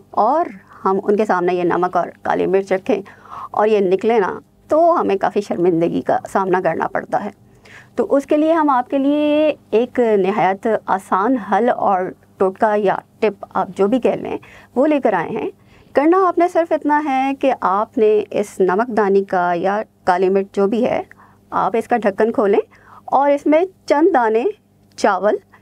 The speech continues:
या फिर सफ़ेद चने, कच्चे सफ़ेद चने,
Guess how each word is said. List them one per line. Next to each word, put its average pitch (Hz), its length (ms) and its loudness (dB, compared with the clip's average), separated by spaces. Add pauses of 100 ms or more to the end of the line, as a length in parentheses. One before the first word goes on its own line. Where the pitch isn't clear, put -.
(180)
या 254 240 2
फिर 359 340 2
सफ़ेद 214 500 -2
चने, - 300 -4 (580)
कच्चे 220 340 2
सफ़ेद 240 340 0
चने, 269 340 2